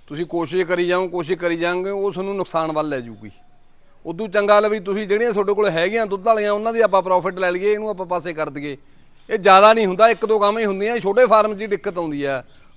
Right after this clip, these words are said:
ਜਦੋਂ ਤੁਹਾਡਾ ਵੱਡਾ ਫਾਰਮ ਹੋ ਗਿਆ, ਉਦੋਂ ਇਹ ਪ੍ਰੋਬਲਮ ਹੱਲ ਹੋ ਜੂਗੀ।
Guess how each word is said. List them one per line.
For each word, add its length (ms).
ਜਦੋਂ 200
ਤੁਹਾਡਾ 240
ਵੱਡਾ 260
ਫਾਰਮ 280
ਹੋ 80
ਗਿਆ, 140
ਉਦੋਂ 280
ਇਹ 60
ਪ੍ਰੋਬਲਮ 460
ਹੱਲ 140
ਹੋ 100
ਜੂਗੀ। 340